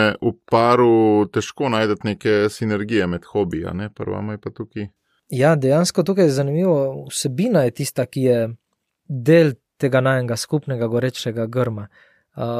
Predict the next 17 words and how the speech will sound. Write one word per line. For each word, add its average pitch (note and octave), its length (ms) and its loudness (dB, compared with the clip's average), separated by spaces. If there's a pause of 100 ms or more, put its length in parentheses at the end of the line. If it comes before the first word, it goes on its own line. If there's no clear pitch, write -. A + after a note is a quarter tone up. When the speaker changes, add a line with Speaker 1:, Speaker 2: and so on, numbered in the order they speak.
(120)
Speaker 2:
metodološko C3+ 1160 2
sva F#3+ 280 -2
si F#3 440 0 (720)
kar - 160 0
precej, E3+ 640 2 (420)
ma D#3+ 140 -6
ne - 20 0
bom B3+ 160 2
rekel F#3+ 240 4
različna, E3+ 480 2
ampak, C3+ 320 -2 (160)
eh, D#3 60 0
v C#3 340 -2
določenih F3 560 2
aspektih G3 580 -4
ali C3+ 140 -2
pa C#3 160 2